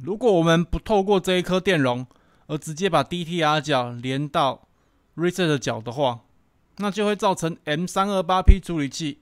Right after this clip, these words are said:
一直都维持在 reset 的状态，就是因为这样，才会需要用这个电容电路来产生 reset 的脉冲讯号，以免无法工作。这虽然是个基础知识，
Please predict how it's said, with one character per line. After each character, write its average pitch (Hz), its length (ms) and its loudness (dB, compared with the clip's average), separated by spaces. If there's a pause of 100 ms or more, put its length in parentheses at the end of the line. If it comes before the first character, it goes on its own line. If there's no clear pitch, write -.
一 208 100 -4
直 156 240 -10
都 175 140 -2
维 156 180 -2
持 143 140 -10
在 156 180 2
reset 156 320 -2
的 139 160 -2
状 131 240 -2
态， 123 300 -6
就 180 120 -6
是 165 160 -6
因 160 140 -2
为 151 80 -2
这 143 200 -4
样， 127 200 -4
才 160 220 -6
会 220 160 -2
需 214 160 -8
要 214 180 2
用 208 160 2
这 214 100 -8
个 190 120 -4
电 190 320 -2
容 151 200 0
电 175 240 -2
路 165 300 -2
来 180 160 -8
产 135 260 -2
生 175 220 0
reset 180 300 0
的 160 100 2
脉 170 180 0
冲 139 220 -2
讯 131 220 -4
号， 113 240 -4 (240)
以 143 200 -4
免 156 240 0
无 151 140 -4
法 147 180 0
工 151 220 -4
作。 147 300 -6 (260)
这 139 400 0
虽 - 260 -4
然 233 160 2
是 247 160 -4
个 220 120 4
基 240 200 -2
础 143 220 2
知 147 220 -6
识， 135 260 -4